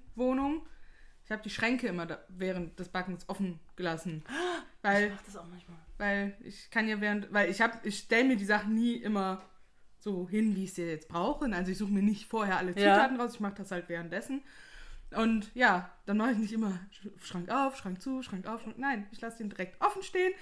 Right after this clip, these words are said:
Speaker 1: So heißt, ich hatte dann früher öfter mal so vier, fünf Schränke so offen einfach, <laughs> während ich gebacken hab in der Küche.
Speaker 2: Cool.
Speaker 1: Ja,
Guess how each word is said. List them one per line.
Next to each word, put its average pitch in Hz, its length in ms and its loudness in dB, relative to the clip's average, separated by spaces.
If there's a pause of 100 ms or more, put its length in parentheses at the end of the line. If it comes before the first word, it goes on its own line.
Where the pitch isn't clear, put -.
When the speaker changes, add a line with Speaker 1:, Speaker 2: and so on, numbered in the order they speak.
(220)
Speaker 1:
So 233 140 0
heißt, 247 320 2
ich 220 120 -12
hatte 233 200 -4
dann 208 160 -2
früher 214 280 -6
öfter 208 200 -10
mal 185 120 -6
so 175 60 -8
vier, 240 300 -4
fünf 202 260 -4
Schränke 247 360 -2
so 185 180 -4
offen 349 320 4
einfach, 294 320 4
<laughs> 330 480 10
während 320 220 12
ich 359 100 10
gebacken 330 580 8
hab 320 200 4 (220)
in 605 120 6
der 220 140 2
Küche. 330 200 -4
Speaker 2:
Cool. 277 320 6 (320)
Speaker 1:
Ja, 196 240 2